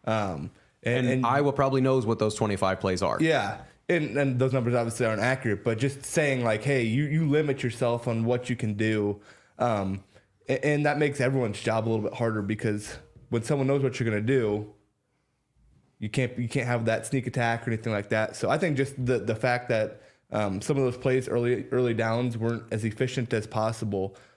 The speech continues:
Speaker 1: um, really created some situations where Iowa's defense then has, has a leg up. But I thought that there was overall offensively some growth there.
Speaker 2: Yeah, and I think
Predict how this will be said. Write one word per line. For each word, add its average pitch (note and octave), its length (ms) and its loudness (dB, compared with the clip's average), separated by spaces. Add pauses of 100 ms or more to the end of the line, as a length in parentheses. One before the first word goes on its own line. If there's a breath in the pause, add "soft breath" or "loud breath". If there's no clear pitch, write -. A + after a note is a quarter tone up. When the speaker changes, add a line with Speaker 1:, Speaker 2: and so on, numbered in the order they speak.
(140 loud breath)
Speaker 1:
um, A2 200 2
really B2+ 160 4
created A#2+ 340 -2
some A#2 100 -6
situations A2 720 -2
where G#2 300 -2
Iowa's A#2 340 0
defense A2+ 440 -2
then G#2+ 240 0
has, G#2+ 380 -4
has A2+ 200 -4
a G#2 40 -2
leg G2+ 220 -2
up. G#2+ 320 -2
But G#2 240 -2 (360 loud breath)
I - 80 -2
thought C#3+ 220 2
that A2+ 160 0
there A#2 100 2
was A2+ 160 0
overall A2 680 0 (640)
offensively G#2+ 680 -2
some G#2+ 240 -6
growth G#2 400 -2
there. B1+ 340 -6 (120)
Speaker 2:
Yeah, A2 360 0
and B2+ 140 2
I B2+ 60 2
think D#3+ 260 -2